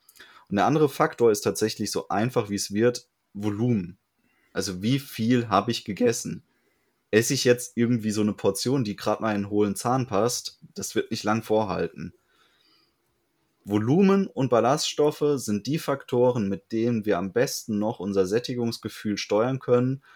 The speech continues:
ohne dass es jetzt gleich bedeutet, mehr Kalorien insgesamt zu uns zu nehmen. Und das können wir am allereinfachsten managen, indem wir uns anschauen,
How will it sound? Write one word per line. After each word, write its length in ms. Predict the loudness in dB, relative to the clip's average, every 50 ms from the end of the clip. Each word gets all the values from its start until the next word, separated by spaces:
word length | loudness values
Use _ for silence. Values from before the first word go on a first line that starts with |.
| _ -6 2
ohne 260 | 6 6 6 6 8
dass 160 | 8 6 6
es 120 | 6 2
jetzt 200 | -2 -2 -2 0
gleich 280 | 2 2 2 2 2 0
bedeutet, 500 | -2 0 2 4 4 4 4 2 0 -2
mehr 200 | 0 0 0 0
Kalorien 500 | 0 0 2 2 2 2 2 0 0 -2
insgesamt 500 | -2 -6 -6 -6 -4 -4 -4 -4 -4 -6
zu 120 | -8 -10 -10
uns 180 | -8 -8 -8
zu 100 | -8 -6
nehmen. 340 | -6 -8 -8 -8 -10 -12 -12 _ _ _ _ _ _ _ -20 -20 -20 -20 _ _ _ _ _ -2
Und 180 | -2 4 6
das 340 | 6 6 6 2 -4 -8 _ _ _ _ _ _ _ -2
können 220 | 4 4 4 6
wir 120 | 6 4 2
am 100 | 2 2
allereinfachsten 760 | 2 4 4 4 2 0 -2 -4 -4 -6 -6 -6 -6 -4 -2
managen, 460 | -2 -2 -2 -2 -4 -6 -6 -8 -6
indem 440 | -6 -6 -4 -2 -2 -2 0 0 0
wir 80 | 0
uns 180 | 0 0 -4 -4
anschauen, 640 | -2 -2 -2 0 -2 -2 -2 -2 -2 -2 -2 -4